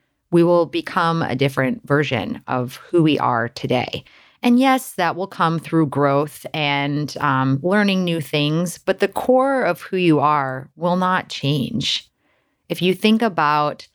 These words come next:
that desire, that house or that partner that you're looking for, that team, once you have six people on your team, once you make a million dollars in revenue a year,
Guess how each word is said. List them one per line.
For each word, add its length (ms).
that 260
desire, 800
that 240
house 720
or 540
that 320
partner 460
that 120
you're 120
looking 340
for, 640
that 220
team, 480
once 240
you 80
have 120
six 300
people 320
on 160
your 140
team, 480
once 280
you 480
make 200
a 60
million 380
dollars 360
in 120
revenue 480
a 40
year, 460